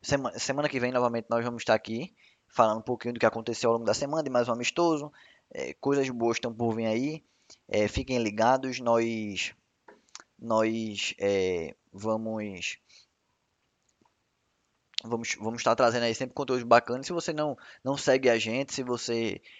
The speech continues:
eu peço que vá lá no Instagram, no Facebook, no Twitter, se o, o que você tiver, enfim, é, bote lá, arroba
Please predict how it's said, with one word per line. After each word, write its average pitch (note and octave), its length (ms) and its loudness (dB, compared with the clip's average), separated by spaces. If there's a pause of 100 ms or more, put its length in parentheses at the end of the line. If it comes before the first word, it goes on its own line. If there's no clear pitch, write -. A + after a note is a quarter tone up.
(120)
eu - 80 -2
peço - 260 2
que C3+ 80 -4
vá B2 160 6
lá B2 160 6
no C3+ 60 -4
Instagram, B2 580 2
no A#2 80 -8
Facebook, A#2+ 640 -4
no B2 100 -4
Twitter, A2+ 500 0
se - 120 -6
o, G#2 200 -4
o G#2+ 40 -10
que - 120 -20
você A#2 220 -6
tiver, G#2 300 0
enfim, A#2 400 -6 (480)
é, G2+ 240 2
bote G#2 360 0
lá, G#2 240 6
arroba A#2+ 440 2